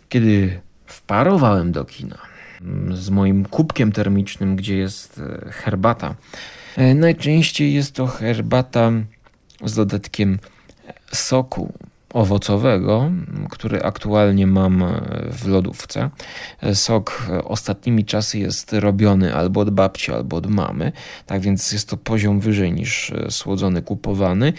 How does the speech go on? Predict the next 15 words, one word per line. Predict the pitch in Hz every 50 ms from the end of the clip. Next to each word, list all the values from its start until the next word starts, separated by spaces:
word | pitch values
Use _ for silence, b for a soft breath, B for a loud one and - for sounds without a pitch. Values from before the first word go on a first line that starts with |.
| B B B B B B
Jednakże, | 107 117 107 113 127 127 135 143 147 143 127 117 101 98 92 -
aby | - 95 98 107 107
być | 107 110 107 107
blisko | 107 107 117 131 147 - - - 113
prawdy, | - - - 139 131 120 110 - - - 127 131
to | 131 - - 156 104 101 104 110 113 B B B B B B B B B B B B
był | - 110 117 117 123 127 131 131 131 131 127 -
to | - 113 107 107 110 - -
sok | - - - - 110 107 107 - - - - - _ _ _ _ _ _ _ _ _ _ _ _ _ _ _ _ _ -
na | 113 107 104
bazie | 92 113 107 104 117 101
czarnego | - 113 107 101 104 110 113 110 117 113
bzu, | 104 104 113 110 107 110 104 101 95 123 160 175 - _ _ _ _ _ _ _ _ - B B B B B B B B B B
słodzony, | - - - 127 127 123 104 110 104 98 92 85 71 57 - - - _ _ _ _ _ _ - - -
kupny | - - 147 131 131 - - 127 123 131 139 156 175